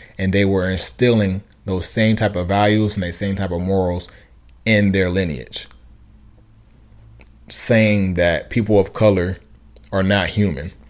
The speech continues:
And then what happened is the furthest person down that line also started breeding and started having children, grandchildren,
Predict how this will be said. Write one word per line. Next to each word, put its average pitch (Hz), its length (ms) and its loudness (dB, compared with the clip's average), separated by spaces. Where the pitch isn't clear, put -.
And 101 140 0
then 104 180 4
what 98 140 2
happened 120 380 4
is 98 80 0
the 98 100 0
furthest 101 340 0
person 101 280 0
down 95 240 0
that 120 180 2
line 92 360 -2
also 127 340 2
started 90 360 0
breeding 85 400 -4
and 92 140 -4
started 90 480 0
having 92 320 -2
children, 85 460 -2
grandchildren, 85 720 -4